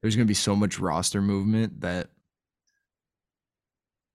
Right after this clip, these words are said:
I don't know if they'll be, like, yeah, they might be a top six team in the West, but compared to some other teams, I think that they're,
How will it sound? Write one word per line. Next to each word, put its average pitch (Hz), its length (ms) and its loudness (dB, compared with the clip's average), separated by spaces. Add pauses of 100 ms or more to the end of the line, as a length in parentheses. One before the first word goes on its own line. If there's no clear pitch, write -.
(240)
I 95 60 -2
don't 98 220 2
know 95 440 2
if 98 220 -2
they'll 95 220 0
be, 95 320 2
like, 90 420 -4
yeah, 95 220 0
they 95 100 2
might 95 220 0
be 90 140 0
a 90 40 -2
top - 300 -4
six - 320 -2
team 95 200 -2
in 95 60 -2
the 90 80 -4
West, 87 640 -4
but 92 300 -2 (480)
compared 101 340 2
to 92 40 2
some 95 160 2
other 92 220 2
teams, 90 400 -4
I - 120 -4
think - 340 -8
that - 420 -6 (2750)
they're, 92 440 0